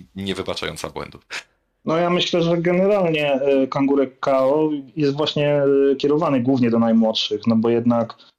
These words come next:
Speaker 2: dość infantylnie są prowadzone te dialogi w tych grach, są bardzo takie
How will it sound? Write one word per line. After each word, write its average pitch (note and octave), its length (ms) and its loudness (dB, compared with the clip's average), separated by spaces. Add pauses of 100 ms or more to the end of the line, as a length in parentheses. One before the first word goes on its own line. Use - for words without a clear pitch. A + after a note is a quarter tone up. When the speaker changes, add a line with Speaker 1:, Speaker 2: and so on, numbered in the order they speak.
(260)
Speaker 2:
dość B2+ 320 0
infantylnie C3+ 800 0
są B2 180 -2
prowadzone A#2+ 500 0
te A#2+ 120 -4
dialogi A#2 440 0
w - 80 -12
tych A2 240 -4
grach, A#2 340 -2
są A#2 240 0
bardzo A2 300 -2
takie G#2+ 460 -2